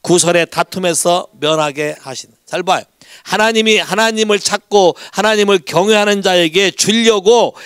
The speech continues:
쌓아두신 은혜,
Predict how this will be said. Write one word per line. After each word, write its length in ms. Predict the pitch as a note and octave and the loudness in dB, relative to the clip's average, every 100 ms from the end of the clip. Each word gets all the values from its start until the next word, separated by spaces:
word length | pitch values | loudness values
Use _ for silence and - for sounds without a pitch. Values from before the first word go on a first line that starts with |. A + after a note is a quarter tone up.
| - | -18
쌓아두신 1400 | - - - B3+ C4 C4 C4 B3+ A#3 A3+ - - A#3 A3+ A3+ E3+ | -4 0 2 2 2 2 2 2 2 2 2 0 0 -2 -4 -2
은혜, 520 | A3 A3 F#3 G#2 | 0 2 0 -2